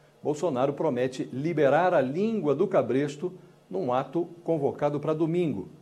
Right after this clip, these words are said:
na Avenida Paulista. Bolsonaro alega que a acusação de golpe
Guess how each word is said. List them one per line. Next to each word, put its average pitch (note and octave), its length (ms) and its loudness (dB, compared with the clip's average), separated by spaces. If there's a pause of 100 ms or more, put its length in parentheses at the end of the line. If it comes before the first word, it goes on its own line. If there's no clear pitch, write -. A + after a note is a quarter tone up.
(120)
na B2 120 -4
Avenida C3 340 0
Paulista. C3+ 560 -4 (800)
Bolsonaro C3 600 0
alega B2+ 520 0
que D#3+ 160 -4
a B2 80 2
acusação D3 560 0
de A#2 100 -4
golpe A#2 500 2